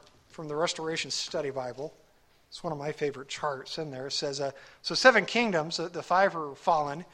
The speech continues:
as we, um, believe here, would represent Egypt, Assyria, Neo, Babylon, Persia, and Greece. Now, there's an alternative view. I'll,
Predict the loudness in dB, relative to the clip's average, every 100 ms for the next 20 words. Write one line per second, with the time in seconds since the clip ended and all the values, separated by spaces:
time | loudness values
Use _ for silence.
0 | -20 -20 _ _ -12 -6 -2 0 0 0
1 | -6 -20 _ _ _ _ _ _ _ _
2 | _ _ _ _ _ _ _ _ -2 0
3 | -2 -4 4 6 6 4 -6 -20 -20 _
4 | _ _ 6 8 8 6 2 0 0 0
5 | 0 2 4 4 2 0 0 4 4 6
6 | 4 2 0 -2 0 0 -2 2 8 8
7 | 8 0 0 0 0 -4 -4 -4 -2 -2
8 | -2 -4 -2 -2 -2